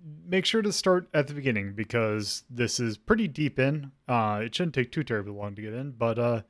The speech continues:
yeah, uh, this is probably not the best one to go just straight in. Um, in this episode, we are with same, same party. So we have, uh, Carnival playing,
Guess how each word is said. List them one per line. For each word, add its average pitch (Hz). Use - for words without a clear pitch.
yeah, 110
uh, 117
this 139
is -
probably 135
not 117
the 110
best 107
one 104
to 104
go 101
just -
straight 107
in. 95
Um, 95
in 123
this 117
episode, 120
we 113
are 117
with 123
same, 156
same 156
party. 113
So 107
we 120
have, 107
uh, 104
Carnival 123
playing, 107